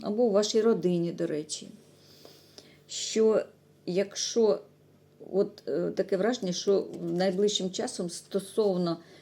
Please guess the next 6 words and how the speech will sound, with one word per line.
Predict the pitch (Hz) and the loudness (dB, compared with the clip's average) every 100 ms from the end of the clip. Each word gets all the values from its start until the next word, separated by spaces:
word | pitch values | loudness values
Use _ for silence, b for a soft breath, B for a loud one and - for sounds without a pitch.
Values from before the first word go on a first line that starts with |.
| B | B
якихось | 170 202 196 185 | -8 -6 -4 -6
прихованих, | - 202 196 226 202 185 170 - - | -2 -2 2 2 2 0 -2 -10 -12
наприклад, | 165 170 190 185 170 - - | -8 -4 -4 -2 -2 -2 -6
ем, | - 165 156 - - - - - - - _ _ _ _ _ _ _ _ _ _ _ _ - - | -6 -6 -6 -8 -10 -12 -16 -18 -20 -20 _ _ _ _ _ _ _ _ _ _ _ _ -18 -8
чогось, | - 190 175 170 - - | -2 0 0 -2 -8 -6
е, | 170 | -2